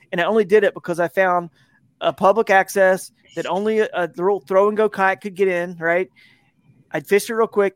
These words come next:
got out, nobody saw me. Not that, I mean, whatever, if they saw me, that's, that's cool. But I just like to be stealthy, be hidden a little bit. Um,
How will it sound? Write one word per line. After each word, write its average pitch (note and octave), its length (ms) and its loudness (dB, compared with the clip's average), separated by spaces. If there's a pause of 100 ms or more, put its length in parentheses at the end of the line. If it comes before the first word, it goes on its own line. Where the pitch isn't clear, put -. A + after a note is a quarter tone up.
(120)
got E3+ 220 0
out, E3+ 340 2 (280)
nobody F#3+ 280 0
saw F3 280 -2
me. F3 240 -8 (320)
Not G3+ 180 0
that, G#3 220 0
I E3 40 -8
mean, E3+ 300 -8 (260)
whatever, F3 280 2
if D3 80 -6
they D#3 60 -6
saw E3+ 200 -2
me, E3 80 -6
that's, D#3 240 -6
that's - 220 -10
cool. F3 140 -4
But E3 80 4
I G3 60 4
just G#3+ 300 -2
like F3+ 320 0
to F#3 100 -2
be E3+ 320 -8 (360)
stealthy, G#3+ 760 2
be E3 160 -4
hidden G3+ 240 2
a G3 80 0
little G3 180 2
bit. F#3+ 280 2 (440)
Um, D#3+ 440 2